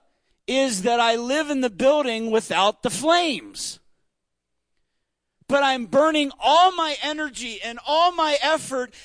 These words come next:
in trying to get the flames to go out that are going up the sides of the walls.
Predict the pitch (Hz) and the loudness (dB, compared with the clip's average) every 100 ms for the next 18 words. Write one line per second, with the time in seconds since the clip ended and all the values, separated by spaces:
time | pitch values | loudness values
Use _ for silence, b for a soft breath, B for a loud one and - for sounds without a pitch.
0 | - 262 254 - 262 294 349 320 277 247 | -12 -8 -4 -4 0 0 2 0 -2 -6
1 | - 254 160 - 330 330 - 233 - 254 | -10 -12 -12 -2 -2 -2 -4 -6 -8 -4
2 | 320 339 269 - 196 240 233 294 302 - | -4 -4 -8 -10 -2 2 4 4 2 -2
3 | 254 240 196 247 302 285 262 311 - 254 | -2 -2 2 2 2 0 -2 -4 -4 -4
4 | - 277 285 302 226 254 208 240 269 330 | -2 2 2 2 0 -4 0 2 2 2
5 | 262 185 | 2 -2